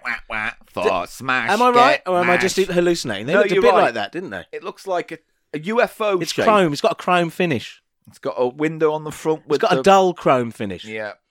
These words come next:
Speaker 2: Looks
Speaker 1: got
Speaker 2: like a car, like a painted like a car, isn't it?
Speaker 1: Yeah, and it's got two bits for your
Speaker 2: Sensors.
Speaker 1: fingers
Speaker 2: Oh,
Speaker 1: underneath
Speaker 2: nice
Speaker 1: your
Speaker 2: little
Speaker 1: sensors.
Speaker 2: sensors.
Speaker 1: Metal sensors.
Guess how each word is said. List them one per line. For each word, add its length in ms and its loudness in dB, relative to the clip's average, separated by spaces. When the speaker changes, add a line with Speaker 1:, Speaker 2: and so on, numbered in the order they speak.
Speaker 2:
Looks 160 -2
Speaker 1:
got 100 2
Speaker 2:
like 100 -2
a 20 -16
car, 500 2
like 180 -2
a 40 -6
painted 300 -4
like 160 -2
a 60 -8
car, 340 -4
isn't 160 -10
it? 160 -16
Speaker 1:
Yeah, 320 -6
and 120 -6
it's 120 -14
got 260 -4
two 300 -4
bits 160 2
for 60 2
your 100 2
Speaker 2:
Sensors. 80 0
Speaker 1:
fingers 220 -6
Speaker 2:
Oh, 80 2
Speaker 1:
underneath 200 4
Speaker 2:
nice 300 0
Speaker 1:
your 120 0
Speaker 2:
little 220 -4
Speaker 1:
sensors. 340 -4
Speaker 2:
sensors. 20 -10
Speaker 1:
Metal 220 -4
sensors. 500 -6